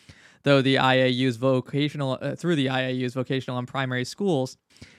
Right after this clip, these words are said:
it had imparted a francophone cultural outlook at the same time that its philosophy was to keep Ottoman Jewry squarely rooted in their homeland. The official Zionist organ, in Hebrew,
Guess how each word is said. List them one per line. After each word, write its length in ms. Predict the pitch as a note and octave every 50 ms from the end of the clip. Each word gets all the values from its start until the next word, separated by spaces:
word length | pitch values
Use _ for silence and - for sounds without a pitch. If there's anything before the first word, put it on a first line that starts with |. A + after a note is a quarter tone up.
| _
it 60 | - C#3+
had 140 | D3 D3
imparted 420 | C#3+ C3+ C3+ - - E3+ F#3 F#3+ D#3+
a 60 | D#3
francophone 580 | - - F#3+ G3+ G#3+ - A3 - - G3 G3 F#3+
cultural 400 | - G3+ G3 F#3+ - G#3+ G#3 -
outlook 440 | - A3+ A#3+ B3 - G#3 G#3+ G#3 G#3+
at 80 | F#3+
the 80 | - E3+
same 280 | - - D3+ D3 D3 D3
time 340 | - - F#3+ F#3 F3 E3
that 80 | D3+ C#3
its 100 | C#3+ -
philosophy 480 | - D3+ D3 D3+ E3 E3+ - - D3+ C#3
was 160 | C#3+ C#3 -
to 80 | -
keep 280 | - - - D3 C#3+ -
Ottoman 360 | - C#3 C3+ C3+ C3+ C3+ C3
Jewry 320 | B2+ C#3 D3 C#3+ C#3 C#3 C#3
squarely 260 | - - C#3+ C#3 C#3
rooted 320 | C3+ C3 C3 C#3+ C3+ B2
in 80 | C3+ C3
their 140 | C3 C3 B2+
homeland. 640 | - E3+ F#3 F3 C#3+ C3 A1 - - - - - _ _ _ _ _ - - - - - _ -
The 80 | D3+
official 340 | D3 - F3 D#3+ D#3+ D#3+ C#3+
Zionist 400 | A#2 D3 C#3+ C#3+ C#3 C#3 C3+ -
organ, 460 | - D#3+ E3 F3 D3 C#3 C3 C#3+ E3 E3 _ _
in 180 | - - C#3 C3
Hebrew, 500 | A#2+ - - G#2+ E3 D#3 D3 D#3 D#3+